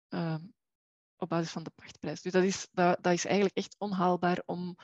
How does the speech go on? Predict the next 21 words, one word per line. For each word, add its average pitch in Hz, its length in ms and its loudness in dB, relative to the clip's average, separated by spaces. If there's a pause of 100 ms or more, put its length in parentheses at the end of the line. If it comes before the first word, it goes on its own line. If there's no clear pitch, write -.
(380)
die 190 100 0
grond 196 180 4
staat 208 120 6
eigenlijk 190 260 4
totaal 202 160 6
niet 214 100 2
meer 196 120 4
in 185 100 2
verhouding, 170 480 0
die 175 100 -4
prijs, 180 440 2 (340)
met 180 140 0
wat 185 120 4
dat 202 80 6
je 180 80 6
kan 175 180 0
verdienen 170 460 -2
in 165 140 -6
de 160 80 -6
landbouw. 156 460 -6 (1600)
Ehm, 160 380 0